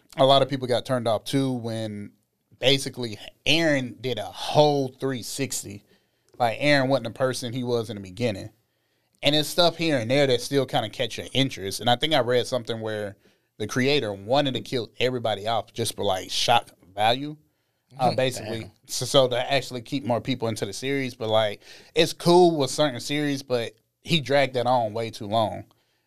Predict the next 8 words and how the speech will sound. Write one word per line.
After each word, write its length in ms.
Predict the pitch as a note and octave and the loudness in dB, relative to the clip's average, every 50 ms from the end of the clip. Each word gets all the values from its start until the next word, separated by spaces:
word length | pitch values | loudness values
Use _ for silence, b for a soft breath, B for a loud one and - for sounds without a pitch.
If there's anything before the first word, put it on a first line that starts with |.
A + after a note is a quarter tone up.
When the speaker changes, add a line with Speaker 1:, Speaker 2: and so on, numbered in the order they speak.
| _ _ _ | _ _ _
Speaker 1:
And 260 | - C3 C3 B2+ A#2+ B2 | 0 0 0 0 0 -4
if 120 | B2 - | -4 -4
he, 300 | - D3 D3 C#3+ C3+ - _ _ - | -2 -2 -2 -2 -4 -6 _ _ -2
it's 100 | D3 B2+ | -2 2
not 220 | D3 D3+ D#3 A3+ - | 4 6 6 6 6
a 60 | E3 | 4
bad 320 | C#3 C#3 D3 D3 B2+ - - | 6 6 6 6 6 4 0
story, 500 | - - B2 C#3 C#3+ D3+ D3+ D3+ D#3 | -2 -2 0 0 0 0 -2 -4 -8